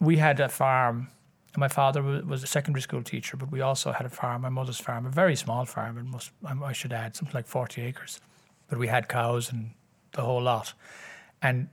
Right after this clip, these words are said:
one of your jobs when you were about seven would be to go and bring the cows home. So that would take you, you know, an hour to find them, bring them, bring them into the shed, and so forth. But I would be singing all the time doing that.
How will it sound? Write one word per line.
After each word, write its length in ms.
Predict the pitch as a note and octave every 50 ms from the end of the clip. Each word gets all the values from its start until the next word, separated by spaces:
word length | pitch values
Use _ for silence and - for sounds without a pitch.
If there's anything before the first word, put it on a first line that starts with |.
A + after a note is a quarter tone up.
| _ _ _ _ -
one 220 | - D#3 D#3+ D#3
of 160 | D3 C#3 D3 - - - - - G3 -
your 180 | D3 C#3+ C#3
jobs 340 | C3 C3 C3 B2 B2 A#2+ -
when 80 | - C3
you 80 | B2+
were 60 | A#2+
about 200 | A#2+ A2+ A#2 A2+
seven 400 | - - - C3 B2 B2 A#2+ A#2 - - - - - -
would 80 | - B2
be 100 | D3 C3+
to 80 | - C#3+
go 260 | B2+ C#3+ C3+ B2+ B2+
and 120 | B2 A#2+
bring 220 | A#2 C3 C3 B2 A#2+
the 80 | A#2+
cows 320 | - - B2+ B2 A#2+ A#2 -
home. 380 | - C#3+ C#3 B2+ A#2 A2 G2 - - _ _ _ _ - - - - -
So 140 | - - D#3
that 180 | C3+ E3 F3
would 140 | F3 F3 C#3+
take 380 | - - C#3 B2+ B2+ B2+ - -
you, 340 | C3 B2+ A#2+ A#2+ B2 A#2+ A#2 - - - - D#3 F#3
you 120 | F#3+ D#3+
know, 160 | D#3 D3 C#3 C3+
an 80 | C3
hour 320 | C3 B2+ B2+ B2 B2 B2 A#2
to 160 | - - C#3+ C#3 - -
find 360 | - - - C#3 B2 B2+ B2+ B2
them, 220 | B2+ B2+ C3 B2+
bring 260 | B2+ B2 B2 B2 B2+
them, 240 | B2 B2 B2 A#2+ A#2+
bring 160 | B2 B2+ B2
them 120 | B2 A#2+ B2+
into 180 | A#2+ A2 -
the 60 | B2+
shed, 320 | A2+ - - B2 A#2 C3 - - _ _ _ _ _ _ _ _ -
and 180 | C3+ B2 A#2
so 200 | - - - A#2
forth. 400 | A2+ - C#3+ C3 A#2 G#2+ - - - _ - - - - - - - _ _ _ _ _ _ _ _ -
But 100 | - F#3+
I 160 | G3 G3 G3+
would 140 | F#3+ E3+ D3
be 100 | D3+ C3+
singing 380 | - - - B2+ B2 B2 A#2 A#2
all 140 | A2 A2+
the 100 | A#2 A#2+
time 300 | A#2 - - - A2+ A2+
doing 200 | A2+ A#2 A2+ G#2
that. 160 | G#2+ A2 A2+